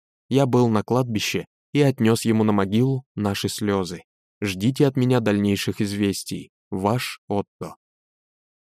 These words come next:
"О каком это умершем Янисе пишет ваш сын?" спросил я мать Вильнеса. "Не знаю, мало ли у него знакомых".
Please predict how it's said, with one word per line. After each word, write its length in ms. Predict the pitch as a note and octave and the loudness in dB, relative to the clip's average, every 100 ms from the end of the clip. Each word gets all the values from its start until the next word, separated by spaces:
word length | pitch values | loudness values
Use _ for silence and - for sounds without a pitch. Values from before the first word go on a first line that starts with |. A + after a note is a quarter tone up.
| _ - | _ -4
"О 100 | F#2+ | 0
каком 400 | G#2 F2+ C3+ E3 | 0 4 4 4
это 160 | C#3+ | 4
умершем 540 | D3 C3+ C3+ C3+ C3 A2+ | 4 6 4 2 2 4
Янисе 560 | G#2+ C3+ D3 C3+ D3 | 4 4 2 0 -2
пишет 400 | C3+ A2+ - B2+ | 2 2 2 2
ваш 180 | A#2+ A#2+ | 2 0
сын?" 420 | - - G#2 E2+ _ _ _ - | -2 -2 -2 -4 _ _ _ -14
спросил 520 | - - G2 - B2+ | -10 -2 -2 2 2
я 120 | D3 | 4
мать 240 | B2+ G#2+ - | 2 2 0
Вильнеса. 580 | A2 A2 G2 F#2 - - _ _ _ _ - | 0 0 0 -4 -8 -14 _ _ _ _ -2
"Не 180 | C3+ A2+ | 2 2
знаю, 560 | G2+ G#2+ A#2 A2 F2 - _ _ | 2 0 2 0 -4 -14 _ _
мало 320 | C3 B2+ A#2+ | 2 4 4
ли 120 | A2 | 4
у 60 | A2 | 4
него 240 | A2+ A2 | 4 4
знакомых". 720 | G#2+ A2+ G#2+ - G#2+ G2+ - | 4 2 0 0 0 0 -4